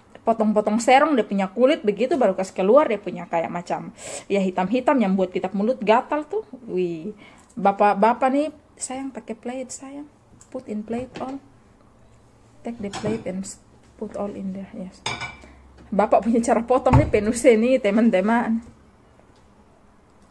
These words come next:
Dia pagi-pagi dia bilang, "Sayang, sayang, kita makan buah saja ya." Jadi tadi saya dengan dia sarapan buahnya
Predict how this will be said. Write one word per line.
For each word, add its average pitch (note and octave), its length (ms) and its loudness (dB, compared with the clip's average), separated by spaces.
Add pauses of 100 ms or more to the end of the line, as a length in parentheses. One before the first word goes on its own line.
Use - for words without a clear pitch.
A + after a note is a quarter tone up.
(460)
Dia A#3 320 6
pagi-pagi G#3+ 480 4
dia A#3 160 6
bilang, A#3+ 240 4
"Sayang, B3+ 640 2
sayang, B3 440 0
kita B3+ 200 -2
makan A3 320 0
buah B3+ 240 6
saja B3+ 400 2
ya." C4+ 320 4 (1500)
Jadi G3+ 640 2
tadi A#3 480 2 (160)
saya A3+ 400 4
dengan F#3+ 280 -2
dia G#3 200 4
sarapan F#3+ 440 -2
buahnya F#3+ 480 0